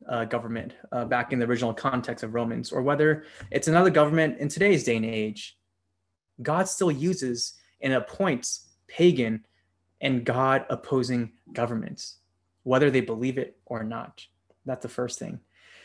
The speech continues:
The second thing is that a government's duty is to punish evil and to reward good. You see here in verse three that rulers are not a terror to good conduct,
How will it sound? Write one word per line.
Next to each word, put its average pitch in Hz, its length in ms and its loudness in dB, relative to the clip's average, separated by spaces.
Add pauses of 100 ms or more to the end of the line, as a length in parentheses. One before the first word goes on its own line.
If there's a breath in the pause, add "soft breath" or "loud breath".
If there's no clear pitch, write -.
(120)
The 143 80 2
second 311 380 6
thing 135 240 4
is 143 180 2
that 135 420 2 (240)
a 139 120 2
government's 175 580 4
duty 123 800 2 (400)
is 131 160 -4
to - 100 -4
punish - 640 -6
evil 143 580 -6 (340)
and 127 120 -10
to - 140 -12
reward 131 500 -2 (320)
good. 113 380 0 (1600 soft breath)
You 151 120 -2
see 190 160 2
here 196 120 8
in 160 80 4
verse 170 220 4
three 185 240 6
that 139 220 6
rulers 196 320 6
are 165 40 4
not 165 220 4
a - 40 -10
terror 196 320 0
to 190 120 -6
good 233 380 2
conduct, 123 800 -6